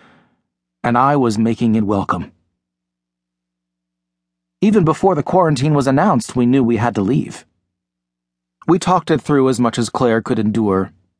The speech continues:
and she had agreed, or at least she had assented silently before wandering back to her soundproofed room, that our exit would be undertaken without the complication of Esther's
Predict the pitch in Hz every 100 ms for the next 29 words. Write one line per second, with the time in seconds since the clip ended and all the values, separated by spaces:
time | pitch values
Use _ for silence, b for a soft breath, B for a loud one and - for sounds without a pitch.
0 | _ _ 143 185 160 160 175 185 107 85
1 | - _ _ _ _ _ 143 120 113 120
2 | 113 - 123 107 117 107 - 135 113 104
3 | 98 110 120 123 110 92 107 98 127 -
4 | 107 98 113 113 104 101 107 104 - 98
5 | 92 120 110 107 113 101 127 147 123 107
6 | B B B B - 156 170 170 185 175
7 | 151 165 - 139 131 143 143 147 143 151
8 | 156 135 131 127 120 120 - 127 - -
9 | 147 127 139 - - 185 165 165 143 131
10 | - 131 - 135 123